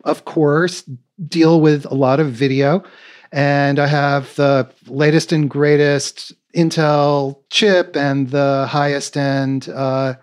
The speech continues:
NVIDIA graphics card.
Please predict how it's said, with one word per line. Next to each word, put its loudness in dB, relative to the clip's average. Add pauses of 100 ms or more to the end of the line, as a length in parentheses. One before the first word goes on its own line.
(800)
NVIDIA 2
graphics 0
card. 2